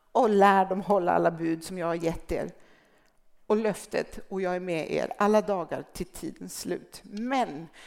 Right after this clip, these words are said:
det finns en missionsbefallning till i Bibeln.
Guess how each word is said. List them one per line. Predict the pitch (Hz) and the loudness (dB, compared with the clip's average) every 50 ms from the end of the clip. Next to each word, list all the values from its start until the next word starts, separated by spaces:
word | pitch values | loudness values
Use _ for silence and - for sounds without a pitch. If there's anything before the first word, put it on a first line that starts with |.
| - - _ | -20 -10 _
det | 247 220 | -8 -6
finns | - 240 220 202 - | -6 -6 -8 -8 -8
en | - 196 196 196 196 | -8 -8 -8 -6 -8
missionsbefallning | 196 190 - 226 208 185 - - 185 - - 180 185 185 180 170 147 | -8 -8 -8 -10 -12 -12 -12 -14 -14 -10 -8 -8 -8 -8 -10 -14 -10
till | - 196 190 175 147 139 131 - _ _ _ | -6 -4 -4 -4 -4 -8 -12 -14 _ _ _
i | 254 180 175 | -12 -12 -8
Bibeln. | 160 165 151 139 - - - 135 | -6 -6 -6 -6 -10 -14 -14 -16